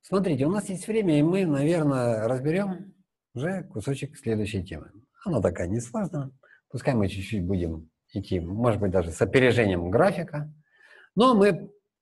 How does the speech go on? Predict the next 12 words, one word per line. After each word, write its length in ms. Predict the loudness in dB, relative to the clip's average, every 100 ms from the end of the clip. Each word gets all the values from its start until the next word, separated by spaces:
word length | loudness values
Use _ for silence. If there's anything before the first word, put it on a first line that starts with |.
| _ 0
поговорим 500 | 2 6 6 6 4
про 140 | 0
скоростя. 680 | 2 2 2 0 -6 -6 -16 _ _ _ _ _ _ -14
Ну, 240 | -14 -14 -12 -4
каждый 300 | -2 -2 -4
себе 200 | -4 -6
представляет, 500 | -6 -4 -4 -6 -10
вот 100 | -12
это 180 | -8
я 120 | -8 -6
так 160 | -10
еду. 360 | -10 -10 -12